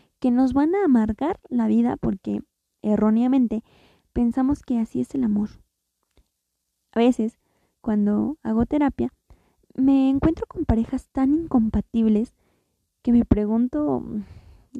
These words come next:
"¿cómo es que están juntos?". Y es que tal vez están ciegos. Y es que, bueno, la respuesta es que en cierto sentido lo están. Pero no hablo de una ceguera física, sino una ceguera emocional.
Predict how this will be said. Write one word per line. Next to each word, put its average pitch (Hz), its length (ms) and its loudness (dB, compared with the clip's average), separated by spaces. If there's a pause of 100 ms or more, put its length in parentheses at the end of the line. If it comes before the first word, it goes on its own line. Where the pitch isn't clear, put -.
"¿cómo 208 160 -2
es 240 100 -2
que - 80 -10
están 240 300 2
juntos?". 240 440 0 (960)
Y 208 360 0
es 214 140 -6
que 240 360 -4
tal 214 160 -2
vez 233 160 0
están 262 320 -2
ciegos. - 800 -2 (560)
Y 220 160 2
es 214 100 -4
que, 311 160 -4
bueno, 233 280 2
la 214 120 4
respuesta - 520 -8
es - 100 -12
que 240 240 2 (200)
en 214 140 0
cierto 214 320 -2
sentido 214 480 2
lo 208 80 2
están. 233 580 -2 (800)
Pero 277 240 4
no 330 420 2
hablo 370 200 4
de 349 80 2
una 320 160 2
ceguera 233 400 -4
física, - 420 -10 (640)
sino 262 200 4
una 330 160 4
ceguera 247 520 2
emocional. 202 640 0